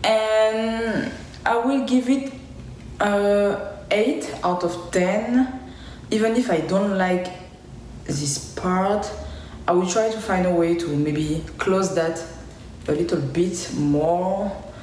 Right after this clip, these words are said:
because what? <laughs> Next. Uh, this jumpsuit, to be honest with you, it's quite a bit a lie, because you already saw me wearing that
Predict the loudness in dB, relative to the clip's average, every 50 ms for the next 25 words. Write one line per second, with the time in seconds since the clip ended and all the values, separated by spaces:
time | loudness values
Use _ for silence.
0 | -16 -16 -16 -16 -16 -16 -14 -8 -4 -2 -2 -2 0 2 2 2 4 4 4 2
1 | 4 4 4 4 4 4 4 4 4 2 2 4 4 2 2 0 -4 -10 -12 -12
2 | -10 -10 -8 -8 -8 -8 -10 -10 -10 -10 -8 -2 0 2 2 4 2 2 0 -2
3 | -4 -6 -6 -8 -8 -8 -10 -12 -12 -12 -12 -12 -12 -12 -12 -12 -10 -8 -6 -6
4 | -6 -6 -6 -6 -6 -6 -6 -8 -8 -8 -8 -8 -8 -6 -6 -6 -6 -6 -6 -6
5 | -6 -6 -4 -2 0 2 2 2 2 2 0 0 0 0 0 0 2 2 2 2
6 | 2 0 -2 -6 -8 -10 -10 -10 -8 -8 -8 -8 -8 -8 -8 -8 -8 -6 -4 -2
7 | 0 0 2 2 4 4 4 2 2 0 0 -2 0 0 0 2 2 4 4 2
8 | 0 -2 -6 -8 -10 -10 -10 -8 -8 -8 -8 -6 -6 -4 -4 -4 -4 -4 -4 -4
9 | -4 -2 -2 0 0 -2 -2 -4 -2 0 2 4 4 4 4 2 2 2 2 2
10 | 2 2 2 0 0 0 -2 -2 -2 0 2 2 4 4 4 4 2 2 2 2
11 | 2 2 4 2 2 2 2 4 4 4 2 0 -2 -4 -2 0 2 2 2 4
12 | 2 2 2 2 0 0 0 2 0 0 0 -4 -8 -10 -8 -6 -4 0 2 2
13 | 2 2 0 0 0 0 0 0 2 2 2 4 4 4 2 2 2 4 4 4
14 | 2 2 0